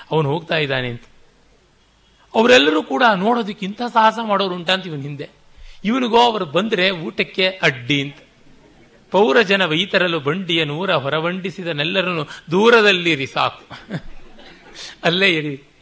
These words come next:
ಸಾವವನೇ ತಾ ಸಾಕು ದೈತ್ಯನಲ್ಲಿ, ನಾನೇನ್ ಸಾಯ್ತೀನಿ ಅಂದ್ಕೊಂಡ್ರ? ಸುಮ್ಮನೆ ಇದ್ರಿ, ದೂರ ಸಾರಿರಿ ನೀವೆನುತ ಹೂಡಿದ ಹೋರಿಗಳ ಹೊಯ್ದಬ್ಬರಿಸಿ ರಣಧೀರ ಮಾರುತಿ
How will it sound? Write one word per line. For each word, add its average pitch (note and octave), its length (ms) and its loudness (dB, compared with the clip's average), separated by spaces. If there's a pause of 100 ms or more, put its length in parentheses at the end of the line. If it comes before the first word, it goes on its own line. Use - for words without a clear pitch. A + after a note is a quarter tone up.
(480)
ಸಾವವನೇ F3+ 540 4
ತಾ F3 260 0
ಸಾಕು D#3 400 -2
ದೈತ್ಯನಲ್ಲಿ, D#3 600 -2 (200)
ನಾನೇನ್ E3+ 300 0
ಸಾಯ್ತೀನಿ F#3 440 -2
ಅಂದ್ಕೊಂಡ್ರ? D#3+ 400 -4
ಸುಮ್ಮನೆ E3 300 -2
ಇದ್ರಿ, C3+ 280 -4 (600)
ದೂರ G#3+ 260 4
ಸಾರಿರಿ C#3 500 2
ನೀವೆನುತ D#3 500 -4
ಹೂಡಿದ E3+ 640 -4
ಹೋರಿಗಳ D#3+ 540 0
ಹೊಯ್ದಬ್ಬರಿಸಿ D3 800 -2
ರಣಧೀರ D#3 560 0
ಮಾರುತಿ D#3 580 -4